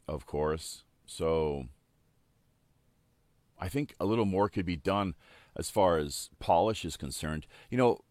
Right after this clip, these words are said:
what he did tell me about the tune, though, is that in his mind's eye, he did envision Elton John covering it. He hears, for some reason, he can clearly hear Elton John doing a wicked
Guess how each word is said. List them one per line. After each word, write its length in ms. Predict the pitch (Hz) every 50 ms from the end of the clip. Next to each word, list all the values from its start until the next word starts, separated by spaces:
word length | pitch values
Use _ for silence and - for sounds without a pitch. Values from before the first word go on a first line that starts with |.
| _ -
what 400 | 110 101 107 110 117 156 214 226
he 100 | 226 165
did 240 | 110 135 127 139
tell 220 | - - 123 113 131
me 140 | 151 135 98
about 320 | 82 76 90 98 131 139 -
the 80 | -
tune, 300 | - - - 92 82 80
though, 260 | 76 73 73 73 76 76
is 180 | 78 76 -
that 200 | - 78 82 78
in 160 | - - 120
his 220 | 117 123 101 82 80
mind's 420 | 98 98 101 104 104 95 85 -
eye, 300 | 73 71 90 104 104 101
he 160 | 95 85 85
did 280 | 87 73 - 110 113 101
envision 840 | 92 87 87 78 67 80 90 92 110 113 92 92 92 85 80 78 - _ _ _ _ _ _ _ _ _ _ _ _ _ _ _ -
Elton 440 | - 117 123 131 - - 120 104 90
John 580 | - - 85 82 95 113 107 85 73 73 76 -
covering 640 | - - - - - 107 120 117 110 104 85 71 71
it. 280 | 67 57 50 - - _ _ _
He 280 | - - 90 87 78 - _ -
hears, 480 | - 76 104 120 113 107 104 92 -
for 140 | - - 85
some 300 | 80 - - 90 85 85
reason, 480 | 82 80 78 71 - 78 73 71 67 - _ _ _ _ _ _ _
he 120 | - - 80
can 260 | - - 80 78 78
clearly 400 | - - - 120 123 95 76 62
hear 320 | 67 73 69 69 67 64 - _ _ _ _ _ _ _ _ _ _ _ _ _ _ _ _ _ _ _ _ -
Elton 360 | - 80 82 80 - 85 76 71
John 500 | - 73 78 80 85 85 76 65 58 - - -
doing 480 | - 85 80 78 73 71 67 67 65 65 71 - _ _ _ -
a 80 | - 82
wicked 520 | 78 76 85 87 - - 82 71 65 -